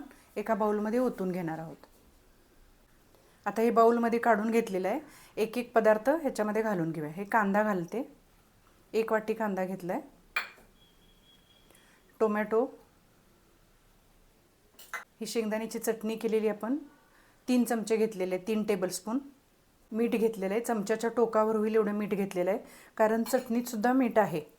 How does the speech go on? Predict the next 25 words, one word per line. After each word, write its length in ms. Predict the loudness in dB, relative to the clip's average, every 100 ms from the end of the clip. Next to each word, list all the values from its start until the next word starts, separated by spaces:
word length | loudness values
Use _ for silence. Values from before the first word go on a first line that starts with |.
| _ _
त्यामुळे 260 | -8 -4 -2
मीठ 180 | -4 -2
कमी 220 | -2 0
घेतले. 340 | -2 -2 -4 -4 -12 -20 -20 _ _ _ -2
हा 80 | -2
चाट 320 | 8 8 8
मसाला 340 | 0 0 0
घेतलेला 400 | 2 0 0 0
आहे, 80 | -2 -4 -16 _ _ _ _ _ _ _ _ _ _ _ _ -8
एक 180 | -2
चमचा 260 | -2 0 2
घेतलेला 400 | 0 -2 -4 -4
आहे. 260 | -6 -10 _ _ _ _ _ -14
अ, 260 | -10 -8 -8 0
खजूर 340 | 0 2 4
आणि 200 | 4 4
चिंचेची 460 | 2 0 0 -4 0
चटणी 360 | 0 2 0
आहे, 100 | 0 -6 _
ही 80 | -6
सुद्धा 240 | -2 0
घरी 240 | 0 0 0
केलेली 340 | 0 0 -2
चटणी 340 | -4 -4 -4
आहे, 100 | -4